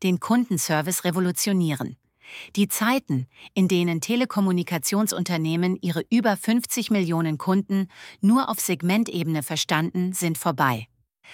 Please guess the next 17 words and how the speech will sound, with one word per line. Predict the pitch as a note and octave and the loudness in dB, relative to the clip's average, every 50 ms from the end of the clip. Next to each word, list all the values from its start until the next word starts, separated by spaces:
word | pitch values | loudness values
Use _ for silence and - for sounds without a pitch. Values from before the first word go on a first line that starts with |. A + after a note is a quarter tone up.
| - - - - - | -18 -18 -14 -6 -2
Durch | G3 G3 - | 0 0 2
den | - G3+ F#3 F#3 | 2 2 0 2
Einsatz | - G3 G#3+ A3+ A3 A#3 A3 G#3+ - | 2 0 0 0 0 0 -2 -2 -2
von | - - F3+ E3+ | -4 -2 -2 0
Datenplattformen | C#3+ E3 D3+ F3 G3+ - A3 - - G3+ G3 - - - F#3+ F#3+ F#3+ F#3+ F#3+ F#3+ F#3+ - - - - - - | 2 2 2 2 2 -2 -4 -2 0 -2 -2 -2 0 0 0 2 2 2 0 -2 -4 -8 -16 -20 -16 -6 -2
werden | F#3 F#3 F3 F3+ - - - | 0 2 2 2 0 0 2
individuelle | A3+ A#3 B3+ A#3+ B3+ A3 A3+ G3+ G#3 F3+ D#3+ D#3+ D#3+ E3 D#3+ | 4 4 4 4 2 2 0 0 0 0 0 0 -2 -2 -4
Kundenprofile | - - G#3+ A3+ A#3 - F#3 - - E3+ - - F#3 E3 E3 | -2 0 0 0 0 0 -4 -4 -4 -6 -4 -2 -2 -2 -2
erstellt, | D#3+ D3+ D3+ - - - E3 E3 F3 F#3 F3+ - _ _ - - - - | -2 -2 -4 -4 -2 0 2 2 2 0 -2 -6 _ _ -20 -20 -10 -4
die | - F3+ | -4 -2
Vertragsdaten, | - F3 E3 C3+ - - E3+ F#3 F3+ - - G3+ F3 E3+ F3 - G3 F#3+ F#3+ F3+ _ - | 0 0 -2 0 0 0 0 0 0 0 0 2 2 2 2 0 -2 -2 -2 -2 _ 0
Nutzungsverhalten | F#3+ A3+ B3+ - - A#3 A3 - - - F#3+ F3 F#3+ F3 F3+ F3+ - F#3+ F#3+ - | 0 0 2 2 0 0 0 0 0 0 0 2 2 0 0 0 0 -2 -2 0
und | - A3+ A#3+ - | 0 0 0 0
historische | A#3 F#3 - - F#3 F3+ E3+ G3 - - | -2 -4 -4 -2 -2 -2 0 0 -2 -2
Interaktionen | - F#3+ F3 F#3+ F3+ D#3 D3+ - - - F3+ E3+ E3+ F3 | -2 -2 -2 -2 -2 -2 -4 -4 -4 -2 0 0 0 0
berücksichtigen. | E3 E3 D#3+ D#3 C3+ - - D3+ C3+ - - D3 - C#3+ C3 C3 _ _ _ _ _ _ - - - - - - - - | 0 0 -2 -2 -4 -4 -6 -6 -6 -6 -4 -4 -2 -2 -4 -4 _ _ _ _ _ _ -20 -18 -16 -14 -14 -10 -4 0
Ein | G3 G3 F#3+ | 2 2 2